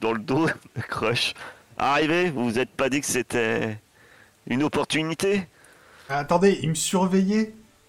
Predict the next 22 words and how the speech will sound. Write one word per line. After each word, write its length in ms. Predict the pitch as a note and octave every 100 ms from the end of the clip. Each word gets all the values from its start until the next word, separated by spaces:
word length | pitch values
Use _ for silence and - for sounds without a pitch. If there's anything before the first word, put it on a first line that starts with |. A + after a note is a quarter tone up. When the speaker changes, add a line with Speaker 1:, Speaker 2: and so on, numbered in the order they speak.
| _ _ -
Speaker 2:
Et 120 | D#3
en 140 | E3 E3
plus, 280 | - G3 -
il 40 |
y 20 |
a 40 | D#3+
mon 120 | E3+
père, 300 | E3 G#3+ F#3
vous 140 | D#3+
voyez 260 | D3 D#3+ F3+
comme 180 | F#3 F3
il 120 | F3
est 80 | F3+
vieux, 440 | D3+ G#3 C4 G3+
il 180 | C#3+ D3
pourrait 240 | D3 D#3 E3
le 80 | E3
tuer 460 | - F3+ F#3 G3 E3+
en 120 | D3
moins 180 | D#3+ F3
d'une 280 | D#3+ E3+ E3
seconde. 420 | G3+ A#3 G#3